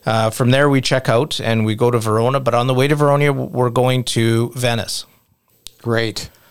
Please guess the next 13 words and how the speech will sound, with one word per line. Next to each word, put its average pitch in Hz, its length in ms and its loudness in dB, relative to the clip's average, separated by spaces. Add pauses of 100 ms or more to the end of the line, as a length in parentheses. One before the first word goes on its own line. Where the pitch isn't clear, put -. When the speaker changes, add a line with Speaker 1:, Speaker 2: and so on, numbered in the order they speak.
(220)
Speaker 1:
And 113 240 0
once 135 240 0
we 147 120 0
get 143 160 0
to 135 80 -2
Venice, 131 420 0
we 113 120 -2
take 117 220 -2
a 117 60 0
boat, 120 560 -2
a 107 240 -2
private 120 400 -4
boat, 113 400 -6